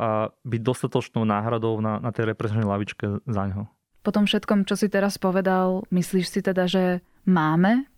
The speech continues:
Speaker 2: šance na tohtoročných majstrovstvách dostať sa do štvrťfinále, prípadne zabojovať o medailu?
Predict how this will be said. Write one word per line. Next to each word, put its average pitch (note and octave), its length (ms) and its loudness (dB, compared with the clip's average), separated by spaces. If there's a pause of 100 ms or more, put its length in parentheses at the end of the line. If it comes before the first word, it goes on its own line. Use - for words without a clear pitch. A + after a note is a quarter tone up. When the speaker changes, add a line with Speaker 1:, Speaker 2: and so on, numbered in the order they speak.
(240)
Speaker 2:
šance F#3 560 0
na F#3 400 2
tohtoročných F3+ 640 2
majstrovstvách F#3+ 960 0
dostať E3+ 400 0
sa F3 160 0
do D#3 240 0
štvrťfinále, F#3 880 2
prípadne F3 560 0
zabojovať E3+ 560 0
o - 60 0
medailu? F#3+ 340 -2